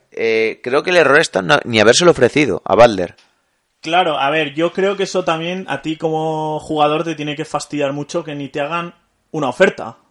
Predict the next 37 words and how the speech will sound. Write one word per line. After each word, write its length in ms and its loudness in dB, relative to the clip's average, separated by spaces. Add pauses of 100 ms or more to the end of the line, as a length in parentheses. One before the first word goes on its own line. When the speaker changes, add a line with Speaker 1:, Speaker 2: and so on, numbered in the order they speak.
(100)
Speaker 2:
Porque 240 -12
ya 100 -2
no 80 -6
estamos 320 -4
hablando 300 0
de 100 -4
que 80 -6
te 80 -6
hagan 160 -4
una 120 -4
oferta 380 -4
y 60 -8
tú 100 -12
la 100 0
rechazas, 640 -10 (140)
pues 200 -14
bueno, 180 -8
igual 500 -4
piensan 460 -8
en 320 -10
hacer 220 -8
otra 220 -6
cosa 200 -8
o 60 -12
tal, 200 -10
no, 100 -10
no. 220 -10 (100)
Speaker 1:
Que 80 -14
te 80 -8
den 100 -4
Speaker 2:
Es 40 -18
Speaker 1:
menos 160 -4
Speaker 2:
que 120 2
Speaker 1:
pasta 260 0
y 40 -4
puedes 280 -4
Speaker 2:
estaba, 220 2